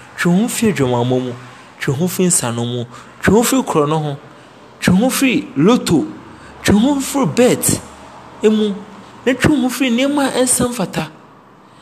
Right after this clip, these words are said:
Nneɛma a wosusu sɛ wo sɔfo mpo yɛ a ɛnyɛ no. Twe ho firi ho ho sɛ wo nso ɛnyɛ ma wo. Ade bi a ɔyɛ bisa ho sɛ ɛbɛyɛ Yesu fa no a,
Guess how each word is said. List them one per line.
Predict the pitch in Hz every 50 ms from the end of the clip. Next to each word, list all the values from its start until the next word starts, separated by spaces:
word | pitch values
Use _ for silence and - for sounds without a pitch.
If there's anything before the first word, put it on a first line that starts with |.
| - - - -
Nneɛma | 180 208 247 294 302 311 311 294 247
a |
wosusu | 226 240 226 240 262 220 - 285 262
sɛ | 226 - 285 247 190 -
wo | - 151 151
sɔfo | - - 240 233 233 190 175 165
mpo | 160 - 185
yɛ | 180 185 190 160
a | - -
ɛnyɛ | - 208 202 190 185 160 147 139 127 123
no. | 123 120 123 - - - - - - - - _ _ _ _ _ _ _ _ _ _ - - _ _
Twe | - - 151 147
ho | 147 170 180
firi | 180 - 190 180 143
ho | 131 131
ho | 127 131 131
sɛ | 123 - - 175 143 113
wo | - 127
nso | 127 - - 123
ɛnyɛ | - 117 120 131 143 156 143
ma | 131 117 107 101
wo. | - - - - - - _ _ _ _ _ _ _ _ _ _ _ _ _ _ _ _ _ _ _ _ _ _
Ade | - 139 135 170 214 220
bi | 185 220
a | 214 190 156
ɔyɛ | 143 139 127
bisa | 127 123 - - 123
ho | 131 160
sɛ | 160 - 151
ɛbɛyɛ | 127 131 139 139 135 131
Yesu | 127 - - 110
fa | - - - 104 104 104
no | 104 104
a, | 98 95